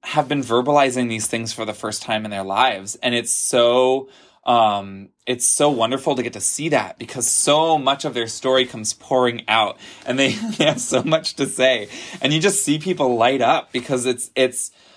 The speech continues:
I mean, I, I know it myself. Like, I was sitting on these thoughts and feelings for many years without saying anything and, and not even having language, um, to make sense of it, um, which I think, uh, I think is an experience a lot of people can relate to.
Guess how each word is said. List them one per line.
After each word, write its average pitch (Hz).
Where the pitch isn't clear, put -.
I 127
mean, 139
I, 135
I 120
know 139
it -
myself. 139
Like, 107
I 123
was 131
sitting 147
on 127
these 123
thoughts 120
and 117
feelings 117
for 120
many 117
years 90
without 113
saying 120
anything 95
and, 123
and 139
not 160
even 175
having 135
language, 110
um, 117
to 135
make 120
sense 120
of 101
it, 78
um, 110
which 127
I 127
think, 131
uh, 104
I 113
think 135
is 127
an 131
experience 135
a 113
lot 107
of 123
people 120
can 107
relate 113
to. 95